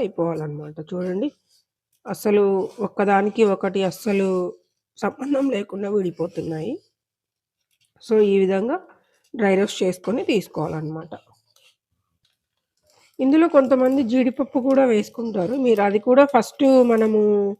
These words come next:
జీలకర్ర, మిరియాలు వేసాం కదా, ఆ స్టేజ్‌లో కావాలంటే వేసుకోవచ్చు, నేను వేయట్లేదు.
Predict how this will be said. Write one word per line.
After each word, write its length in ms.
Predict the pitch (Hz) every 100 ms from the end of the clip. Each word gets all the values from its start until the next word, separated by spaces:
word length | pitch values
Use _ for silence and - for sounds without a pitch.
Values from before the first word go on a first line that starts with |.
| _ _ _ _ _ _ _ _
జీలకర్ర, 520 | - 240 247 240 240 240 233 233
మిరియాలు 380 | 220 220 226 226
వేసాం 300 | 208 202 214 202
కదా, 140 | 202 269 226
ఆ 20 | 220
స్టేజ్‌లో 420 | 254 233 226 302 339 -
కావాలంటే 520 | 214 208 226 214 214 226
వేసుకోవచ్చు, 680 | 190 202 _ 190 170 - 220 269
నేను 200 | 202 202 185
వేయట్లేదు. 580 | 175 202 - 185 160